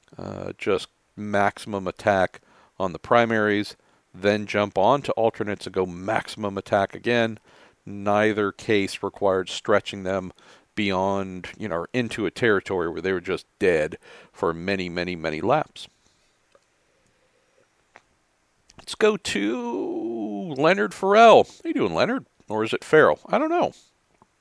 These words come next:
It's been quite a turnaround for the Andretti garage. Except, what's going on with Herta?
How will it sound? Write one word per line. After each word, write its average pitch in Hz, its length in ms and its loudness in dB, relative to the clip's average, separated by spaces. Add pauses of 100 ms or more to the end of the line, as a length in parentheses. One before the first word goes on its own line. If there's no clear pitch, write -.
(140)
It's 117 160 -8
been 147 200 4
quite 131 200 6
a - 40 -8
turnaround 127 420 4
for - 80 -4
the 104 220 -2 (160)
Andretti 110 360 0
garage. 87 500 6 (600)
Except, - 280 -8
what's 254 140 -6
going 269 180 2
on 277 60 0
with 139 100 0
Herta? 120 380 6